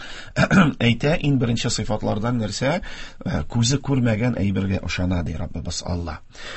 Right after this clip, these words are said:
Менә без дә, Җәмәгател Мөслимин, күзебез күрмәгән әйберләргә инандык бит. Менә без Раббыбыз Аллага ышанабыз. Һәм монда менә күңелгә кайта торган, яңадан йөрәккә кайта торган әйбер,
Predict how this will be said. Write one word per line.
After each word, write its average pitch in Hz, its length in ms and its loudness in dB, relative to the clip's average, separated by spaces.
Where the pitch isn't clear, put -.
Менә 110 360 4
без 135 200 0
дә, 120 140 2
Җәмәгател 113 420 -2
Мөслимин, 113 380 0
күзебез 123 400 0
күрмәгән 117 560 0
әйберләргә 101 720 0
инандык 104 580 0
бит. - 220 -10
Менә 80 220 -6
без 113 260 -2
Раббыбыз 107 520 2
Аллага 98 380 2
ышанабыз. 95 560 -2
Һәм 101 160 0
монда 110 220 2
менә 110 240 0
күңелгә 117 1200 2
кайта 98 340 2
торган, 87 340 -2
яңадан 113 600 0
йөрәккә 107 580 0
кайта 107 300 0
торган 110 340 0
әйбер, 117 420 2